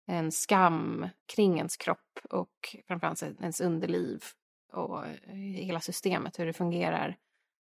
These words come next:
Och inte prata med andra, förvärra problemen så ofta. Om jag hade kunnat prata med någon mycket tidigare så kanske jag hade hittat nya lösningar eller,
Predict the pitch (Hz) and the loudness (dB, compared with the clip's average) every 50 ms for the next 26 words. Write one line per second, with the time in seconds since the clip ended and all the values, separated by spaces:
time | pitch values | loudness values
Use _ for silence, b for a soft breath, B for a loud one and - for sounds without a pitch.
0 | _ - - 208 202 180 165 160 - - 185 175 175 175 - - 214 180 147 151 | _ 4 8 10 10 10 8 6 4 4 4 4 4 2 4 8 10 10 10 8
1 | - - - 233 208 185 170 - - 208 247 240 202 190 - - - - - - | 6 2 4 6 6 6 4 4 4 6 6 6 6 6 6 4 2 2 2 -4
2 | _ _ _ _ - - - 196 185 208 214 220 196 180 170 - - 190 185 202 | _ _ _ _ -8 -2 0 4 6 8 6 6 6 4 0 -2 -2 0 2 4
3 | 208 190 - - - - 190 - _ - - - - - - - - - - - | 4 4 4 2 0 -2 -4 -8 _ -12 -10 -10 -10 -10 -6 -4 -4 -4 -6 -8
4 | _ _ _ _ _ _ _ _ _ _ _ _ - - - 185 180 180 180 175 | _ _ _ _ _ _ _ _ _ _ _ _ -8 -2 0 2 4 6 6 6
5 | 180 190 190 196 - - 208 190 165 - - - - - - - - 170 165 165 | 6 4 2 0 0 2 2 2 2 0 -2 0 2 2 2 0 -2 -4 -2 0
6 | - - 160 156 180 - _ - 190 170 - - - - 196 185 170 175 180 196 | 0 0 0 -2 -6 -6 _ -6 -6 -4 -4 -6 -4 0 0 2 2 2 2 2
7 | 196 185 180 - - - 170 165 175 170 165 165 160 175 175 - - - 226 220 | 2 0 -2 -4 -4 -4 -2 0 0 0 0 2 2 0 -2 -2 0 0 0 0
8 | - - - _ _ _ _ _ _ _ - 208 208 196 190 175 175 180 - - | -2 -8 -16 _ _ _ _ _ _ _ 10 12 12 12 12 12 12 12 12 10
9 | - - - - 185 170 170 165 170 170 175 170 165 - 180 170 - 170 160 - | 8 6 2 2 4 4 6 6 4 4 2 2 2 0 2 4 4 4 4 2
10 | 185 185 | 2 0